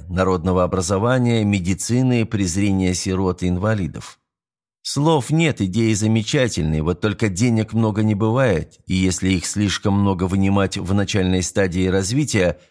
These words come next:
то и самого развития может не случиться. Однако и отказывать мне не хотелось, потому я и задвинул ему встречное предложение. Пусть, дескать, он как губернатор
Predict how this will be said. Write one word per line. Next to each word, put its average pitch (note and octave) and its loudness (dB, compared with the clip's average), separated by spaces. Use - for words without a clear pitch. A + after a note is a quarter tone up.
то D3+ 0
и B2 2
самого C#3+ 0
развития C3+ 0
может F#2+ -2
не D#2 -2
случиться. - -6
Однако D#3+ 0
и E3 2
отказывать D3 0
мне F#2+ 2
не E2 0
хотелось, - -8
потому G#2 -2
я G#2 2
и G#2+ 2
задвинул G#2+ 0
ему F2+ 2
встречное E2 -2
предложение. E2+ -4
Пусть, C#3+ -2
дескать, F#2+ -2
он F#2+ 0
как G2 -2
губернатор F#2+ -2